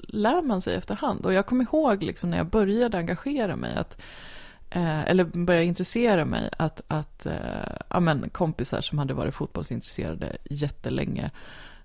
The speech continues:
eh, var så här: "Men snart kommer du, liksom, snart kommer du kunna se skönheten i, liksom, en snygg glidtackling eller ett snyggt mål." Och jag var bara så här: "Nej,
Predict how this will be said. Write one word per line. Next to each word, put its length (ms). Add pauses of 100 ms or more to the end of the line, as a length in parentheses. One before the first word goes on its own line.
(120)
eh, 300
var 160
så 120
här: 60
"Men 120
snart 360
kommer 260
du, 100
liksom, 560
snart 260
kommer 200
du 40
kunna 200
se 400
skönheten 840
i, 80
liksom, 300
en 80
snygg 240
glidtackling 880
eller 140
ett 60
snyggt 280
mål." 500
Och 60
jag 60
var 100
bara 180
så 100
här: 100
"Nej, 320